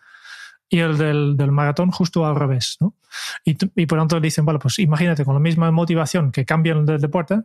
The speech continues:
que el Michael Phelps empieza a correr maratones, pues aunque se, se entrene mucho y seguramente lo hace bastante bien, no, no, no llegará a este nivel tan alto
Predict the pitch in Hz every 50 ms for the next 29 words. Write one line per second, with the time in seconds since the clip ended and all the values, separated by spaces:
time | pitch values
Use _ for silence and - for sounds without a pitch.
0 | - - - 131 123 131 139 147 - - 120 - 156 131 - - 127 135 143 -
1 | 160 135 127 - - 147 143 143 147 147 147 156 147 180 175 165 185 - - -
2 | - 135 135 131 - 139 143 151 147 - 143 - 160 151 151 143 - - 196 -
3 | - 165 156 170 165 160 170 175 185 175 - 151 131 127 120 123 127 139 151 156
4 | 156 151 160 147 147 147 139 - 160 143 147 143 - 170 156 156 156 170 170 156
5 | 143 143 151 165 - - 151 156 156 - - 160 156 156 156 151 151 147 151 147
6 | 151 151 156 156 156 143 - - 139 143 151 147 156 151 139 - 147 147 156 165
7 | 156 143 165 170 190 -